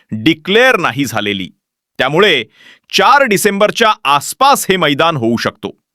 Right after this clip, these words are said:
तर वडकी हिंद केसरी मैदानासाठी बकासूरचा पॅरा फिक्स झालेला आहे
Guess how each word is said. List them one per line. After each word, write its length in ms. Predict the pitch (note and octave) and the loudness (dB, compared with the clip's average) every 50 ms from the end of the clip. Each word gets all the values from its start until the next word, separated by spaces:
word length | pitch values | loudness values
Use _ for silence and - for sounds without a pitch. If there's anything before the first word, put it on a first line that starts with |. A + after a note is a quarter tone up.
| _ _ _ _ _ _ _ - | _ _ _ _ _ _ _ 0
तर 100 | F3 E3+ | 0 2
वडकी 420 | D3+ C3+ D3 D3+ D3+ D3 - C#4 | 2 2 0 0 0 -2 0 0
हिंद 320 | C#4 G3+ D#3 F3 F#3+ A3 B3+ | 2 2 2 0 0 0 0
केसरी 440 | - - F#3 E3 - G#3+ G#3+ A3 | 0 0 -2 0 0 0 0 0
मैदानासाठी 960 | G#3 F3 D#3 D3 D#3+ E3+ F3 F#3+ F3 - D#3 C#3+ - - G#3 G3 D3+ A#2 G2 - _ _ - _ _ _ | 0 0 0 0 0 0 0 0 0 0 -2 -2 -2 -2 -2 0 0 -2 -2 -6 _ _ -20 _ _ _
बकासूरचा 840 | A#2+ A#2 D#3+ E3 - - C#4+ C#4+ - - B3 A#3+ A3 - - B3+ | -6 -4 -4 -2 0 2 2 2 2 0 -2 -2 0 0 2 0
पॅरा 420 | A#3+ - - D#3+ D3+ D3+ F3 G#3+ G#3+ | 2 2 0 0 0 2 2 2 0
फिक्स 460 | - - _ - C4 G#3+ - - - | -2 -4 _ -2 -2 -2 -4 -6 -10
झालेला 380 | G2+ A2 A#2+ A#2 A#2+ A#2+ A#2 A2 | -6 -4 -2 -2 0 0 0 0
आहे 220 | G2+ F#2+ - F#2+ | 0 -2 -6 -10